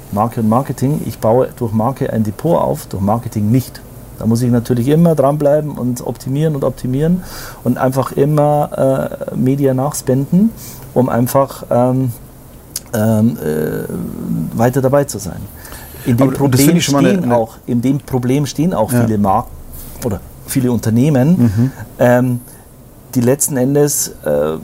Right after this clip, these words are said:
Speaker 1: immer, ähm, sich danach ausrichten, wie das Licht gerade am besten steht und, äh, auf Effizienz gehen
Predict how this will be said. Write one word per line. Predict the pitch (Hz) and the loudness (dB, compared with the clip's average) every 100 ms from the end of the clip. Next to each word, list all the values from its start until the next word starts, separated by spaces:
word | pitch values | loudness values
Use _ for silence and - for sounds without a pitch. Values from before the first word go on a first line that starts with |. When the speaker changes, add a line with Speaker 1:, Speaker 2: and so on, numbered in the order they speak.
| - - | -12 -6
Speaker 1:
immer, | 147 139 139 139 139 - | 0 2 4 2 0 -2
ähm, | 131 120 120 123 123 120 - - | -2 0 2 2 0 -2 -10 -14
sich | - 127 120 - | -6 -4 -4 0
danach | 123 147 143 - | 2 2 -2 -2
ausrichten, | 131 143 - 143 - 139 143 143 - - | -2 -2 -4 -8 -6 -4 -2 -2 -4 -4
wie | 127 | -2
das | 123 127 | 0 0
Licht | 175 - | 0 0
gerade | 170 165 | 0 2
am | 165 | 2
besten | 170 180 196 | 0 0 -4
steht | 175 226 247 - | -2 -2 -2 -6
und, | - 123 127 123 - | -2 0 0 -2 -2
äh, | 71 76 - | -2 -2 -2
auf | 117 113 - | -4 -4 -4
Effizienz | 127 127 - 139 175 | -2 0 2 2 2
gehen | - 180 202 | 2 2 2